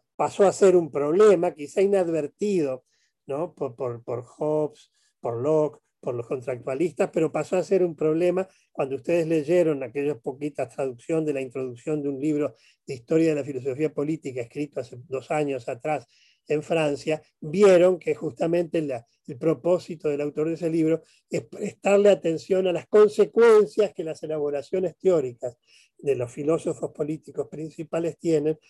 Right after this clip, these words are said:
sobre la relación de los seres humanos con la natura, con el resto de la naturaleza, ¿no? Con el mundo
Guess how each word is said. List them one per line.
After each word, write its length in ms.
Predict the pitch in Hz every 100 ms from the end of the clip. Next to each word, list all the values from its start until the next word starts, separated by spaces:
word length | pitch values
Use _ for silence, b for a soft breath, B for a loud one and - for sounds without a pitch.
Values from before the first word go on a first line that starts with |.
| b
sobre 300 | _ - 165
la 160 | 170 156
relación 640 | 170 170 160 - 190 196 185
de 300 | 160 143 - 156 165
los 120 | 139
seres 240 | - 165 165
humanos 420 | 156 151 165 -
con 180 | 170 180
la 100 | 170
natura, 340 | 151 143 139 b -
con 140 | 190
el 220 | 196 175
resto 360 | 214 240 - 151
de 80 | 123
la 100 | 120
naturaleza, 600 | 117 120 110 107 _ _ _ _ _ -
¿no? 160 | 156 170
Con 160 | 147
el 100 | 123
mundo 400 | 139 175 170 143